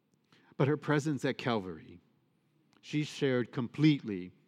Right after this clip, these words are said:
in the total humiliation of her son. The world hated him from the beginning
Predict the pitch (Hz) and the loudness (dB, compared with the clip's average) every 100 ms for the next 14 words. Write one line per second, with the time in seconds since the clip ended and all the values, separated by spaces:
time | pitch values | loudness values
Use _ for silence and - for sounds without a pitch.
0 | _ _ 135 123 - 147 147 143 - 131 | _ _ -2 -2 0 2 2 2 -2 -2
1 | 123 120 113 131 127 131 117 113 110 107 | 0 2 4 4 2 -2 -4 -4 -6 -6
2 | - - 120 107 85 78 _ _ _ _ | -6 -6 -4 -2 -6 -12 _ _ _ _
3 | _ - 120 135 135 131 - _ _ - | _ -6 0 2 0 -2 -8 _ _ -12
4 | - 175 160 147 127 113 127 110 110 92 | 2 4 4 2 -2 -2 -4 -4 -2 -2
5 | 107 104 117 | -2 -2 -8